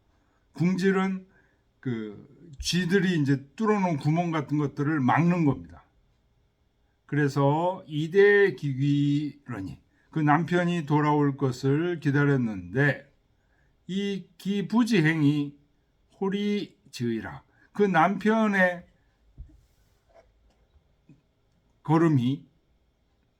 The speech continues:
남편께서 행-, 그 행복, 걸음걸이가 호련히 이미 집 앞에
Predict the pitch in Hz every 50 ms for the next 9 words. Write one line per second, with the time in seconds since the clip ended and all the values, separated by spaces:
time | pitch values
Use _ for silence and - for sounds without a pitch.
0 | _ _ _ _ _ _ _ _ _ _ _ _ _ _ _ _ - 135 139 143
1 | 139 165 170 165 160 160 160 160 156 143 143 139 - 156 147 127 143 156 147 131
2 | - - - - - - - 196 214 - - - _ _ _ _ _ - 120 110
3 | 104 95 85 - - - _ _ _ _ _ _ _ _ _ _ _ _ _ 143
4 | 131 - 175 208 196 175 156 - - - _ _ _ _ _ _ _ _ _ -
5 | 139 156 151 165 170 156 160 156 147 143 139 151 165 214 226 - _ _ _ _
6 | _ _ _ _ _ _ _ _ _ _ - - 262 254 262 262 254 254 254 233
7 | 214 226 233 226 240 233 202 151 - - - 135 - - 165 147 160 160 151 147
8 | - - 143 165 190 220 214 202